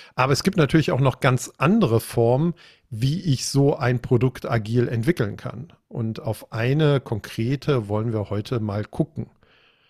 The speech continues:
Nämlich eher, dass ich einen Vertragspartner, einen Dienstleister habe, der sich an dieser Entwicklung beteiligt. Und dann auch noch an eine bestimmte Sonderform,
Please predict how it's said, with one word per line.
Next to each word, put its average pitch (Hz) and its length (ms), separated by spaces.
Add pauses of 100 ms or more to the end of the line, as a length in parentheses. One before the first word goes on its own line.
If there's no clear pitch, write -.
(160)
Nämlich 104 320
eher, 117 260
dass 110 220
ich 113 100
einen 110 100
Vertragspartner, 123 880
einen 104 160
Dienstleister 120 760
habe, 131 360 (180)
der 120 120
sich 110 180
an 110 100
dieser 104 240
Entwicklung 101 460
beteiligt. 101 680 (880)
Und 131 240
dann 156 200
auch 147 220
noch 147 160
an 127 180
eine 123 220
bestimmte 127 520
Sonderform, 127 920